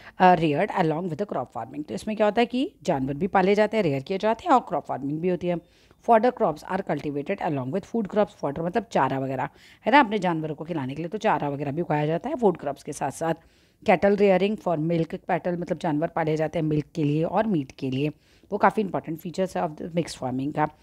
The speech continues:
It is mostly practiced in thickly populated areas of Europe। तो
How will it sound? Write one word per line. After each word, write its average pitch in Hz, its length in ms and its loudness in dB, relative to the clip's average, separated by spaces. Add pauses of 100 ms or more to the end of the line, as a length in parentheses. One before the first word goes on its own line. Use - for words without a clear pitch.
(260)
It 185 60 -6
is 196 160 4
mostly 202 360 0
practiced 208 460 0
in 160 200 -2
thickly 240 280 -4
populated - 500 -8
areas 143 560 -2
of - 120 -6
Europe। 156 640 0
तो - 360 -18